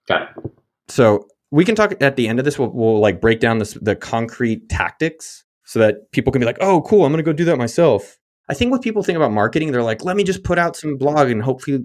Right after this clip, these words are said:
Speaker 2: people come." I'm curious what you, you have a sales team, which is awesome. How much are they doing prospecting versus just doing these inbound leads?
Speaker 1: Almost all of the revenue comes from inbound. We have experimented with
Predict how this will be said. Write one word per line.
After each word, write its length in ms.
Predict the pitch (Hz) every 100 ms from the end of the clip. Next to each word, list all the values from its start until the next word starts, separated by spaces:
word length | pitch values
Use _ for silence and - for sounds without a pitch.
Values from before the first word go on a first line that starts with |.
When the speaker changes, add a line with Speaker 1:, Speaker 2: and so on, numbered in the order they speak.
| -
Speaker 2:
people 280 | 131 127 110
come." 500 | - 107 131 180 - _ _ -
I'm 160 | 151
curious 320 | 156 - 240 214
what 140 | 180
you, 120 | 160
you 160 | 147 151
have 180 | 156 262
a 40 |
sales 400 | - 170 135 127
team, 380 | - 92 95 120
which 120 | 107
is 80 | 104
awesome. 520 | 92 90 - 98 104 _ _ _
How 160 | - 190
much 180 | 262 -
are 40 |
they 120 | 147
doing 260 | 139 131 110
prospecting 680 | - 101 - 165 - 185 175
versus 320 | 127 123 107
just 180 | 101 -
doing 160 | 117
these 160 | 104 92
inbound 400 | 107 104 85 80
leads? 420 | 85 - - - _ _ _ _
Speaker 1:
Almost 320 | 120 127 127
all 100 | 107
of 60 | 101
the 60 | 104
revenue 280 | 95 95
comes 240 | - 92 -
from 240 | 92 90 -
inbound. 800 | - 92 90 85 78 - - 117 -
We 80 | 98
have 140 | 110
experimented 680 | - - 104 98 98 98 98
with 280 | 98 90